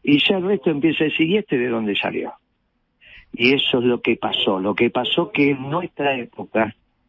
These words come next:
pertenecer jugabas la vida. Y ahora pertenecer aumentás tu bolsillo.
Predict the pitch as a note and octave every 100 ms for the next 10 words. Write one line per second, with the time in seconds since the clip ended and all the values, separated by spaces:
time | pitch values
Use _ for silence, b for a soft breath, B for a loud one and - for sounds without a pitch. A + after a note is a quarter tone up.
0 | - B2+ B2+ - C3+ C3+ B2+ - F3+ -
1 | C#3 C3 B2+ B2 A2+ A2 G2 F2+ - -
2 | - _ _ G#2+ A2+ C3 C#3+ B2+ C3+ B2+
3 | C3+ C#3 C3+ - C#3+ C3 - - A2 G#2+
4 | G#2 A2+ - G#2 G2+ - F2+ -